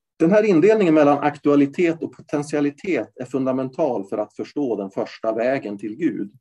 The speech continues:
och för Thomas tänkande i allmänhet. Ibland hör man folk påstå att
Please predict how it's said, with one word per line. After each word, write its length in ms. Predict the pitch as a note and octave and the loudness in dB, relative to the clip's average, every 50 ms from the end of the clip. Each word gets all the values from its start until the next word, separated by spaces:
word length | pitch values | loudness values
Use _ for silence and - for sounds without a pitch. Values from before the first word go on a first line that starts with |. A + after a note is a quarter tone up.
| _ _ _ _ _ _ - | _ _ _ _ _ _ -4
och 220 | D3 D3+ D3 - - - | -4 -4 -4 -6 -12 -10
för 80 | B2+ | -10
Thomas 440 | A2+ - - A#2+ A2+ A2 A2 G#2+ - | -8 -6 -6 -6 -4 -4 -6 -6 -6
tänkande 480 | - - A2 G2 F#2 - G2+ G#2 G#2+ A2 | -8 -8 -6 -6 -8 -8 -8 -6 -4 -4
i 40 | |
allmänhet. 600 | A2+ A#2 G#2 G2 G#2 A2+ C3+ F#3 E3+ - - - _ _ - _ _ _ _ _ _ _ _ - | -4 -4 -4 -6 -8 -10 -10 -10 -10 -10 -12 -14 _ _ -20 _ _ _ _ _ _ _ _ 0
Ibland 360 | D#3 D3 E3 G3+ A3+ A3 F#3+ | 0 2 2 2 2 2 0
hör 140 | E3 D3+ D#3 | 2 2 2
man 160 | D#3+ D3+ C#3+ | 2 2 2
folk 280 | - C#3 C3+ C3+ C#3 | 2 2 2 2 0
påstå 420 | - D3 B2+ A2 A2 - - B2+ C3 | 0 2 2 2 0 0 2 2 2
att 160 | B2+ B2+ - | 2 0 -6